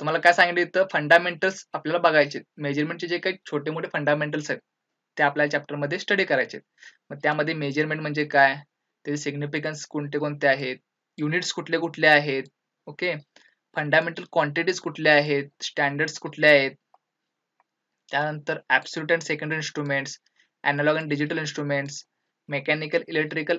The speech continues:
इलेक्ट्रॉनिक इन्स्ट्रुमेंट्स, म्हणजे जे काय तुमचे थोडक्यात इन्स्ट्रुमेंट आहेत, त्याची ओळख तुम्हाला पहिल्या चॅप्टरमध्ये होऊन जाईल.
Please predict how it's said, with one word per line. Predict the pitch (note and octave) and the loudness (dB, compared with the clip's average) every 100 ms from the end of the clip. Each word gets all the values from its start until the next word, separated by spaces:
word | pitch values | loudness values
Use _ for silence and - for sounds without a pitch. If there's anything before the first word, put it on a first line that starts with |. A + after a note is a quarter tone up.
| - | -4
इलेक्ट्रॉनिक | D3+ E3 E3+ E3 E3 | -4 -2 0 -2 -4
इन्स्ट्रुमेंट्स, | D3 D3+ C#3+ C3+ - - _ _ - | -6 -6 -6 -8 -10 -16 _ _ -10
म्हणजे | D3 D3+ | -6 -2
जे | F3 | 0
काय | F#3+ | 0
तुमचे | F#3 G#3 - _ _ _ - | 0 0 0 _ _ _ -8
थोडक्यात | D#3 D3 F3+ - _ _ _ - | -6 2 2 2 _ _ _ -10
इन्स्ट्रुमेंट | D#3 - G3 G3 F#3+ | -8 -4 0 2 4
आहेत, | D#3+ A#2+ _ _ - | 4 2 _ _ -8
त्याची | D3+ D3 | -4 0
ओळख | F#3 F3+ F#3 | 2 0 0
तुम्हाला | F3 F3+ A3+ A#3+ - | 4 6 4 0 -2
पहिल्या | C#3+ D3 | 0 0
चॅप्टरमध्ये | D3+ D3+ D#3 D#3 E3 | -2 -4 -6 -4 -4
होऊन | C#3+ C#3 | -6 -8
जाईल. | - | -12